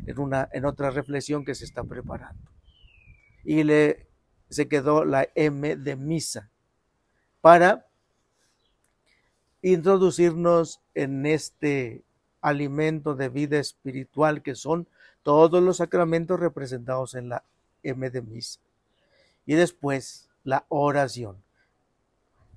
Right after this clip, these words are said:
Creo que ahí no hubo mayor problema, era la O de adoración, porque el Señor nos manda que oremos sin desfallecer, que oremos sin cesar. Y después la S.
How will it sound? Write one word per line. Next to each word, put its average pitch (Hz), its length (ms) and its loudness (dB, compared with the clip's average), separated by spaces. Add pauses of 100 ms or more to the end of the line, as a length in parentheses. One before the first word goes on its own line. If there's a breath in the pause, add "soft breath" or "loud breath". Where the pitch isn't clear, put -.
(340)
Creo 160 280 4
que 170 100 4
ahí 160 340 6
no 156 140 0
hubo 156 240 0
mayor 139 400 -2
problema, 165 760 -2
era 151 200 -2
la 143 240 -2
O 156 240 4
de 147 120 -2
adoración, 147 640 -4
porque 180 240 -8
el 147 40 -8
Señor 147 340 -4
nos 160 160 -6
manda 170 420 0 (400 soft breath)
que 156 100 -2
oremos 156 720 0
sin 151 420 -4
desfallecer, 147 840 -2 (360 soft breath)
que 139 100 -6
oremos 151 500 -2
sin 151 340 -6
cesar. 113 440 -12 (1300)
Y 170 180 6
después 139 800 0
la 123 240 -4
S. - 400 -10